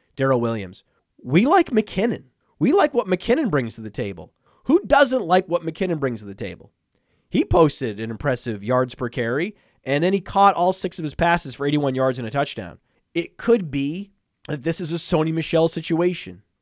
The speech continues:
right? That this is a Rashad Penny situation where we don't know how healthy these players are. We don't know how much strength and flexibility they have in, in these, these key joints, like the knee, the ankle.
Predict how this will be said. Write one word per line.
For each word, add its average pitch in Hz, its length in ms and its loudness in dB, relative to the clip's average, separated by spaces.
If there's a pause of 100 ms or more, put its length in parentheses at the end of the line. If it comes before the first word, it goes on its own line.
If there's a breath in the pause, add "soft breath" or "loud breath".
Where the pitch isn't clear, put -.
(140)
right? 151 180 -2
That 120 140 -12
this 147 120 -6
is 139 120 -6
a - 20 -4
Rashad 147 460 2
Penny 170 240 0
situation 165 720 -4 (320)
where 135 380 -2 (340)
we 220 180 4
don't 277 280 8
know 180 680 2 (320)
how 185 280 2
healthy 175 380 0
these 139 200 -8
players 107 420 -6
are. 90 180 -10
We 175 140 -4
don't 240 200 -2
know 185 560 4 (280 soft breath)
how 175 120 -4
much 175 340 -2
strength 180 320 -2
and 143 100 -6
flexibility 156 540 2
they 123 160 -2
have 120 420 0 (360)
in, 135 380 2
in 127 140 -6
these, 123 260 -6
these 123 260 -6
key 147 260 -8
joints, 117 640 -6 (340)
like 120 200 -4 (140)
the 113 220 -6
knee, 131 460 -12 (240)
the 151 220 -2
ankle. 135 440 -8